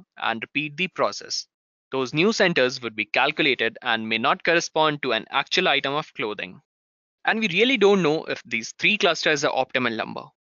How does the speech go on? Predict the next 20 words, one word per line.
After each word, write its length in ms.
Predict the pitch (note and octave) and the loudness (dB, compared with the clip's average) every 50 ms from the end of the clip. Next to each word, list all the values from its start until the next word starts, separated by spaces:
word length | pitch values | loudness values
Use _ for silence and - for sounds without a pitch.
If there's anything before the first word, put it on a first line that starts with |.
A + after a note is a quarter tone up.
| _ _ _ _ _ _ _ - | _ _ _ _ _ _ _ 2
So 140 | - A3 | 2 4
once 280 | A3+ G3+ G3 A#3+ B3 - | 6 6 6 6 6 6
you 80 | C4+ B3+ | 4 4
have 120 | A#3+ - | 4 2
completed 460 | - F#3 F3 D#3+ F#3+ G3 F#3+ G3 F3 | 0 -2 0 2 2 4 4 4 4
the 120 | D3+ D3 - - | 2 0 0 0
iteration 460 | D3 - E3 E3 E3+ E3+ D3+ F3 D3+ | 0 2 4 4 4 4 2 2 2
with 120 | C#3 B2+ _ _ - | 0 0 _ _ -6
three 200 | - F#3+ G#3+ A3 | -2 -2 -2 0
cluster, 420 | - G3 D3+ C#3+ - - C#3 C3 | 0 0 -2 -2 -2 -2 -2 -2
you 160 | C3+ C#3 C3+ | -2 -2 -2
should 180 | C3+ - E3 D#3+ | -2 -4 -4 0
go 260 | E3 F3 F3+ F#3 - - | 2 2 2 2 2 0
and 180 | F3+ D#3+ D3 C#3+ | -2 -2 -2 0
try 200 | - E3 D3+ D#3 | 0 2 2 2
with 160 | D3+ C#3+ C#3 _ _ _ | 2 0 -4 _ _ _
four, 320 | - D3 C#3+ D3 C#3+ C#3+ | -4 -2 0 2 0 0
five, 400 | - - - C#3+ C#3 C#3+ C#3+ D3 - | -2 2 2 4 4 4 2 0 -2
and 160 | - D#3+ D#3 | -4 -4 -4
more. 200 | C#3+ A#2+ G2+ - | -4 -4 -6 -8